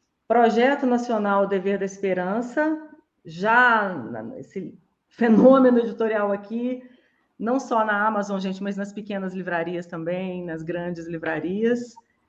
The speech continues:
Obrigada, Ciro. Obrigada a todos aqui que compareceram. Um prazer conversar com você.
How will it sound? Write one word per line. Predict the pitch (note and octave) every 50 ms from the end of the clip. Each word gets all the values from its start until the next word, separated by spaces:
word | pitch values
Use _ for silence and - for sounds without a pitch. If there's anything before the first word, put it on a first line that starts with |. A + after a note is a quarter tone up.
| _ _ _ _ _ _ _ _
Obrigada, | - - - - - C4+ B3 C4 C4 B3+ B3+ B3
Ciro. | A#3+ A#3+ - C4+ B3 A#3+
Obrigada | A#3+ A#3+ A#3 B3 B3+ A#3+ A#3+
a |
todos | A#3+ B3 - C4 C4 C4+ C4+ A#3+ A#3+ A#3+ A3
aqui | A3 A3 - A#3+
que | A3+ -
compareceram. | A3 - A3+ A3 G#3+ A3 G#3 G3+ G3+ G3+ - - G#3+ G#3+ G#3+ A3 A3+ A3+ A3+
Um | A3+ A3+
prazer | A3+ A3 A3+ A3 G#3+ G3+ G#3+ A3 A3
conversar | A3 A3 G3 G#3 G3 G3+ G3+ G3
com | G3 G3+
você. | F#3 F#3 F#3+ - - G#3 G3+ G3+ G#3+ A3 G#3+